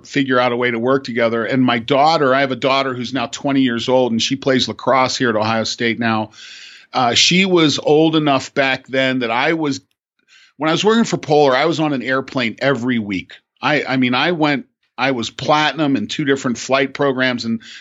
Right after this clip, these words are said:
got to work with just great programs all the way ac-, all across the country.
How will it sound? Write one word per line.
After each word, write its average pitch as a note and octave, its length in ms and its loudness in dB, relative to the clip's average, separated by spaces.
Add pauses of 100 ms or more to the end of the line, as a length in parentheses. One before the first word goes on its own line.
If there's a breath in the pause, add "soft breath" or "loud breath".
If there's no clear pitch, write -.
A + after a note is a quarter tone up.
(100)
got C#3 200 -2
to D3 80 2
work C3+ 260 2
with B2+ 100 -2
just B2+ 220 -2
great C3+ 260 0
programs A2+ 640 -2
all A#2 160 6
the A2+ 60 0
way A2+ 160 2
ac-, - 260 -4
all B2 140 4
across A2+ 320 -2
the G#2+ 60 -10
country. A2 440 -2